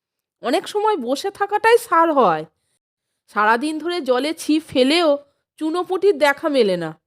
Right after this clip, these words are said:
তাতে অবশ্য মাছ ধরার উৎসাহে ভাটা পড়ে না এতটুকু। মাছ ধরা নিয়ে ঠাট্টা রসিকতার তো অন্ত নেই,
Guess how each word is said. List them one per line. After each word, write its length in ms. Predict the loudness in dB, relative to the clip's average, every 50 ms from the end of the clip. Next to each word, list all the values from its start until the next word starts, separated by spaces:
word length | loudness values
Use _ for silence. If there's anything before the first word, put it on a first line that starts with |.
| _ _ _ _ _ _ _ _ _ _ _
তাতে 320 | -10 -10 -8 -4 0 2
অবশ্য 640 | 2 4 4 2 2 2 2 2 2 2 2 -2 -8 _ _ _ _ _ _ _ _
মাছ 300 | -6 -2 -2 -2 -2 -2
ধরার 320 | -8 -6 -2 -2 0 0 0
উৎসাহে 520 | -4 -6 -6 0 2 2 2 2 0 -4
ভাটা 460 | -6 -8 -4 -2 -2 0 2 2 0
পড়ে 300 | 2 2 2 2 2 2
না 200 | 2 0 0 0
এতটুকু। 640 | 0 0 0 0 -2 -2 -2 -4 -6 -6 -8 -10 -10 -12 _ _ _ _ _ _ _ _ _ _ _ _ _ _ _ _ -8
মাছ 300 | -4 -2 -2 -2 -4 -4
ধরা 240 | -2 0 0 0
নিয়ে 160 | 0 -2 -6 -8
ঠাট্টা 440 | -2 2 2 2 2 2 _ -4 -2
রসিকতার 480 | -2 -4 -6 -6 -4 -4 0 0 0 0
তো 180 | -2 _ -2
অন্ত 320 | -2 0 0 -2 -2 0 0
নেই, 280 | 0 2 2 0 -2